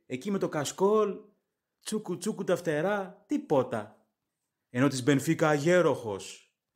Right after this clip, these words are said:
Αλλά εντάξει, δεν ασχολούμαι τώρα με τα πουλιά. Κοιτάω το δικό μου, το οποίο δεν έχει φτερά και θέλει το πρωτάθλημα, όπως κάθε χρόνο. Πάμε παρακάτω.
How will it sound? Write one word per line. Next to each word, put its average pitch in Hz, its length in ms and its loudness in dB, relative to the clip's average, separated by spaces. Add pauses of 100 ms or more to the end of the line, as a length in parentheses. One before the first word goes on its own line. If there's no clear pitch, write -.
(340)
Αλλά 175 180 2
εντάξει, 196 260 2
δεν 208 100 0
ασχολούμαι 180 400 -2
τώρα 165 140 2
με 156 100 0
τα 151 120 0
πουλιά. 170 580 -2 (600)
Κοιτάω 202 280 2
το 196 100 4
δικό 196 300 4
μου, 104 360 -4
το 147 100 -4
οποίο 190 280 2
δεν 185 240 0
έχει 160 200 -2
φτερά 131 640 -2 (640)
και 139 140 2
θέλει 165 220 2
το 165 120 -2
πρωτάθλημα, 165 600 2
όπως 127 220 -4
κάθε 156 240 -2
χρόνο. 139 600 -4 (200)
Πάμε 147 160 -10
παρακάτω. 139 760 -2